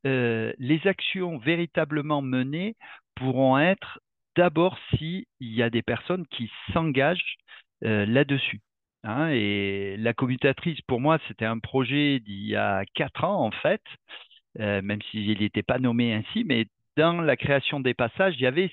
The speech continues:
cette idée-là, mais il fallait qu'on soit suffisamment nombreux à partager le même A D N. Et aujourd'hui, euh, il y a plus de cinquante collectifs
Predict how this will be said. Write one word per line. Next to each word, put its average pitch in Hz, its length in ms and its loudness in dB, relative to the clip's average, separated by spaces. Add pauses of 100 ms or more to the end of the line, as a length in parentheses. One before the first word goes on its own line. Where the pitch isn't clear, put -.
cette - 240 -6
idée-là, 123 400 0 (1000)
mais 190 480 0
il 131 180 -8 (120)
fallait 180 560 2 (240)
qu'on 147 160 0
soit 180 240 2 (140)
suffisamment 180 640 -2
nombreux 170 540 2
à 175 80 4
partager 160 580 -2
le 165 140 -2
même 170 200 0
A 170 100 2
D 156 120 0
N. 131 260 2 (580)
Et 120 100 -4
aujourd'hui, 139 760 -2 (500)
euh, 104 380 2
il 104 120 -10
y 120 60 0
a 117 60 2
plus 160 220 -4
de 127 100 2 (120)
cinquante 156 380 -2
collectifs 151 920 -4